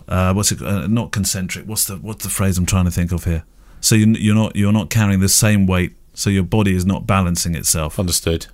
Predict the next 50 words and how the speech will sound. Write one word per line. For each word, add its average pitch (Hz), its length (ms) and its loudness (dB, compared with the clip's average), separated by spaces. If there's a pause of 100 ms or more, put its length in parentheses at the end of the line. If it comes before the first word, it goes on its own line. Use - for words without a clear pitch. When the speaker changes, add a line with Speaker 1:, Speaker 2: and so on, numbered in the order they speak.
(100)
Speaker 2:
Um, 95 200 0
Speaker 1:
Does - 60 -4
that 123 80 2
make 131 160 2
sense? 180 360 0
Speaker 2:
It 85 120 -4
does. 101 300 -2 (220)
I 101 40 4
Speaker 1:
Yeah. 98 60 4
Speaker 2:
don't, 82 120 0 (500)
for - 400 -8
what 107 180 2
I 107 140 2
do, 90 360 -2
I 87 60 2
wouldn't. 82 340 -4 (420)
That, - 260 -4
Speaker 1:
No, 87 140 -2
Speaker 2:
that 80 80 0
Speaker 1:
well, 80 160 2
Speaker 2:
doesn't 87 80 0
Speaker 1:
okay. 80 100 -2
Speaker 2:
have 80 100 -2
a - 40 -6
place. 90 280 -2 (100)
Speaker 1:
I 90 80 -2
just 90 100 2
Speaker 2:
I - 20 4
suppose, 165 220 4
Speaker 1:
thought 165 60 4
Speaker 2:
I 143 40 2
suppose 151 260 2
it's 135 240 -4
Speaker 1:
throw 87 200 2
it 80 40 -2
in 85 120 0
there. 95 100 4
Speaker 2:
it's 90 80 4
some 165 200 4
sort - 200 2
of 104 80 -4
functional 104 640 0
challenge 95 680 0
in 98 200 0
trying 98 300 0
to 101 160 0
get 104 180 0
the 98 80 -2
body 90 300 0
to 87 640 0